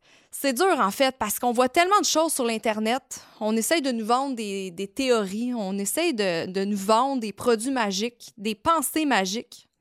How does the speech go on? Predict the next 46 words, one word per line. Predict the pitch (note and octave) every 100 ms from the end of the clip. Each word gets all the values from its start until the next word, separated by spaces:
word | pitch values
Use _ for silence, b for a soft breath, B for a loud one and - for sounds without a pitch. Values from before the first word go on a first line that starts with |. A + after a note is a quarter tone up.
| b b b b b b
Puis | B3+
là, | F4
on | C#4+
est | A#3+
pressé | - D4 C#4 - C4+ A#3+
de |
perdre | - G3+ F#3+
du | -
poids. | G3+ F#3 _ _ _ _
On | G#3+
manque | G#3+ C4+ C#4+
de | G#3 A3+
temps. | - - - _ _ _ _ _ _ _ _ -
Je | -
comprends | C#4+ B3+ B3 F3+
ça, | - F#3 _ -
parce | A3 -
qu'on | A#3 A3+
est | B3
tout | D#4 D4
occupé | B3 - - - _ b b b b b b
à | G#3
cause | G#3+ A3+
de | A3+
notre | A3 A3+
famille, | C#4 C4 G#3+ G#3+ G3
de | G3+
notre | G3+ -
travail, | - A#3+ A3+ G3+ G3+ G#3+ G3+ _ b b b b
euh, | G#3 G3+
de | G3 G#3
nos | A3
responsabilités. | G3+ B3+ - D#4 D#4 E4+ C4 A3+ G#3 C4 D4
Puis | -
c'est | A3 - B3+
tellement | D#4 D#4 G4
important | D#4 B3 - D#4
de | D4+
performer, | C#4+ A#3+ - A3+ G#3+ B3+ E4+ D#4+ -
puis | D4
on | C4+
veut | D4
tellement | - F#4 G4 D4 E4+
perdre | D#4+ C#4+ C4
du | -
poids. | - A#3 C4